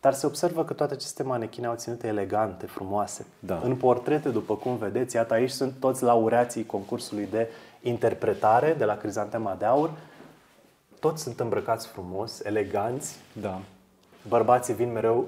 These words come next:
Speaker 1: uh, în costum, în frac, în smoking, doamnele în rochii frumoase de seară, pentru că romanța, așa cum spunea marele om de cultură Ion Vasiliu,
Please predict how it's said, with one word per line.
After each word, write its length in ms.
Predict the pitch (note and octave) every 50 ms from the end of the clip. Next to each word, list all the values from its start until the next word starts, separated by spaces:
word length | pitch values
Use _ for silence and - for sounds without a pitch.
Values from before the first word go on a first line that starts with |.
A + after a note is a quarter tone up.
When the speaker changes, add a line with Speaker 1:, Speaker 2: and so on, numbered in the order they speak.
| - -
Speaker 1:
uh, 260 | - A#2+ A2 G2+ G2+ A2
în 80 | A2+ A2+
costum, 520 | - - G2 - - - - A#2+ C3 B2+
în 80 | G#2+ F#2
frac, 380 | F2 - - A2+ A#2+ B2 - -
în 80 | F#2+
smoking, 500 | - - - A2+ B2 - - C3 C3 C3 B2+ - - - - -
doamnele 440 | - F2+ A2 A2+ A2+ A2+ G#2+ G2+ G2
în 100 | F#2+ F#2
rochii 260 | G#2 A2 - - A2
frumoase 540 | - - F#2+ F2+ F#2 G2+ A2 A2 - - G#2+
de 240 | F2+ F2 F#2 G2+ G2+ - - - - _
seară, 420 | - - - A2+ G#2+ A#2 C3 D3
pentru 340 | - - B2+ B2 A#2+ - A#2
că 160 | A2+ - A#2+ A2+
romanța, 760 | A2 G#2 G2 G2 G#2 A#2 C3+ D3 D3+ - - D#3 D#3 D#3+ - - - - - _ _ - -
așa 180 | - - B2
cum 140 | A2+ - B2
spunea 360 | A2+ - - - A2+ A#2 A#2
marele 540 | A2 G#2 G2+ A2 A2 G#2+ G#2 G#2 G2 G2 G2 G#2 G#2
om 80 | G2+ G#2+
de 60 | G#2+
cultură 440 | G#2 - - F#2+ F2+ - A#2 A2+ G#2+
Ion 220 | G2 G#2 A2+ A2
Vasiliu, 680 | G2+ G2 F#2 - - - F#2+ F2+ G2+ A2+ C3 D3+ D#3